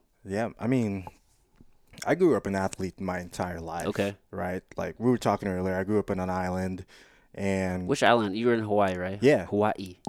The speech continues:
Speaker 1: Ha-, Hawaii.
Speaker 2: <laughs> Is it
Speaker 1: Um,
Speaker 2: Hawaii or Hawaii?
Speaker 1: Technically, it's Hawaii.
Speaker 2: Hawaii?
Speaker 1: Yeah.
Speaker 2: Like a V?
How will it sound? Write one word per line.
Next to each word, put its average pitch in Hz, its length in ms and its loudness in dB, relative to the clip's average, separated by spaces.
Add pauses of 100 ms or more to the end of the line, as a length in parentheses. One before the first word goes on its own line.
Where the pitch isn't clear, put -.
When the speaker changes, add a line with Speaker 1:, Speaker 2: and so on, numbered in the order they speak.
(120)
Speaker 1:
Ha-, 95 260 0
Hawaii. 98 480 4 (420)
Speaker 2:
<laughs> 110 640 8
Is 147 100 8
it 170 40 10
Speaker 1:
Um, 156 60 8
Speaker 2:
Hawaii 185 520 10 (100)
or 139 120 2
Hawaii? 127 600 8 (680)
Speaker 1:
Technically, 170 400 6
it's - 100 -2
Hawaii. 92 460 -2 (320)
Speaker 2:
Hawaii? 127 500 8
Speaker 1:
Yeah. 104 260 4 (240)
Speaker 2:
Like 131 140 8
a 131 60 8
V? 131 280 6